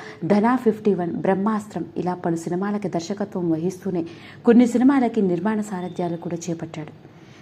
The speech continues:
తెలుగులోనే కాకుండా తమిళ్లో కూడా పలు సినిమాలకి దర్శకత్వం వహించడం, ఇండస్ట్రీలో మంచి దర్శకుడు అన్న గుర్తింపు కూడా సంపాదించుకున్నాడు.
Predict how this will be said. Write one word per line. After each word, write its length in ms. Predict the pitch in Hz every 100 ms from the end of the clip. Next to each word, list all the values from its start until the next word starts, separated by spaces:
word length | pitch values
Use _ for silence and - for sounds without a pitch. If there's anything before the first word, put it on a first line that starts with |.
| -
తెలుగులోనే 480 | 175 185 202 208 190
కాకుండా 440 | 180 180 175 185 226
తమిళ్లో 500 | 226 196 254 262 233
కూడా 220 | 214 190
పలు 200 | 196 180
సినిమాలకి 560 | 175 185 196 190 185 175
దర్శకత్వం 600 | 165 165 196 180 190 165
వహించడం, 400 | 156 165 156 160 - - - - -
ఇండస్ట్రీలో 600 | 226 277 - 220 196 - - - -
మంచి 340 | 214 285 320
దర్శకుడు 520 | 214 190 - 202 196 -
అన్న 180 | 170 175
గుర్తింపు 480 | 170 147 - 208 196
కూడా 260 | 190 170 175
సంపాదించుకున్నాడు. 1000 | 175 151 175 160 156 - 160 156 -